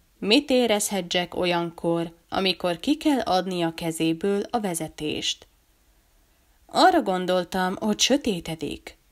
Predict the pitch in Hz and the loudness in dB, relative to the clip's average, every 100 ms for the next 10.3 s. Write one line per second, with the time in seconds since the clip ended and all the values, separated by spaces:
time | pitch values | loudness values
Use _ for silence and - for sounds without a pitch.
0 | _ _ - 339 330 254 202 - 214 214 | _ _ 0 6 8 8 4 4 4 6
1 | 196 196 180 170 170 175 170 165 160 160 | 4 -2 -2 -2 0 -2 -2 -2 -2 -2
2 | 160 - - 50 - _ _ _ _ _ | -6 -8 -10 -10 -14 _ _ _ _ _
3 | _ _ _ _ - 185 170 185 202 214 | _ _ _ _ -2 0 4 6 8 6
4 | 208 185 175 170 170 165 175 165 170 190 | 0 -2 -4 0 0 0 -4 0 2 2
5 | 196 170 160 156 165 175 - - - _ | 0 -2 -2 -4 -4 -6 -8 -10 -16 _
6 | _ _ _ - - 240 320 - 180 - | _ _ _ -4 2 4 6 4 4 0
7 | 165 160 - - - _ _ - - _ | 0 0 -4 -10 -10 _ _ -20 -20 _
8 | _ _ _ _ - 180 247 349 - - | _ _ _ _ -2 4 6 6 2 2
9 | 220 196 180 - 196 196 180 175 165 160 | 2 0 -6 -6 0 2 2 0 -2 -2
10 | 156 160 - | -6 -6 -10